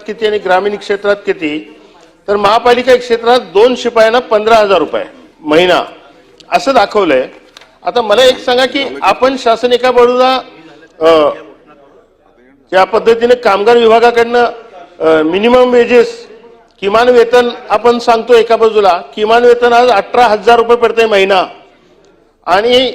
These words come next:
आपण दोन शिपायांना पंधरा हजार देणार म्हणजे महिना साडेसात हजार देणार. साडेसात हजारात काम करायला कुणी यायला तयार नसेल, त्या, त्या जो येईल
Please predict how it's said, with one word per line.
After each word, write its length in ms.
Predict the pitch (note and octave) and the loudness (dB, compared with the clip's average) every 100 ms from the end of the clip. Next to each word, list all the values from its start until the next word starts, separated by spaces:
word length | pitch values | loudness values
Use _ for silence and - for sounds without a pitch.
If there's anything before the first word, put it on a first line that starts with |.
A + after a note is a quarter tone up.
| - | -4
आपण 300 | G#3 B3 A#3+ | -2 0 2
दोन 240 | A3+ B3+ | 2 2
शिपायांना 500 | A#3+ A#3+ A#3 A#3 C4 C4+ - - - | -2 -2 0 2 -2 -6 -12 -16 -6
पंधरा 240 | G#3+ A#3+ | -2 2
हजार 260 | C4 C4 B3+ | 2 2 0
देणार 300 | G#3+ G#3 A#3 | 0 0 2
म्हणजे 200 | A#3+ B3 | 2 2
महिना 300 | A#3 A#3 C4 | 2 0 0
साडेसात 540 | C4 C4 C#4 C#4 C4 | 0 0 2 0 0
हजार 240 | A#3 G3+ D#3 | 0 0 -2
देणार. 280 | C#3 G#2 G2+ - _ - _ _ _ _ _ | -6 -10 -14 -20 _ -20 _ _ _ _ _
साडेसात 500 | G#3 A3+ C4+ B3+ B3+ | 0 2 2 0 0
हजारात 300 | B3 B3 C4 C4 | 2 2 0 0
काम 200 | A3+ A#3 | -2 0
करायला 280 | A#3+ A#3+ B3+ | 0 2 2
कुणी 380 | B3+ A#3+ B3+ C4+ | -2 -4 -2 0
यायला 200 | B3+ B3 | 2 2
तयार 260 | A#3+ G#3+ | 2 0
नसेल, 340 | G#3+ G#3 B3 B3 | 0 -2 -2 0
त्या, 100 | A3+ | -2
त्या 320 | A#3 A#3+ B3+ | 0 0 -2
जो 240 | A3 A3 | -4 -4
येईल 540 | B3 B3 C4 F#3+ - | 0 0 -2 -4 -12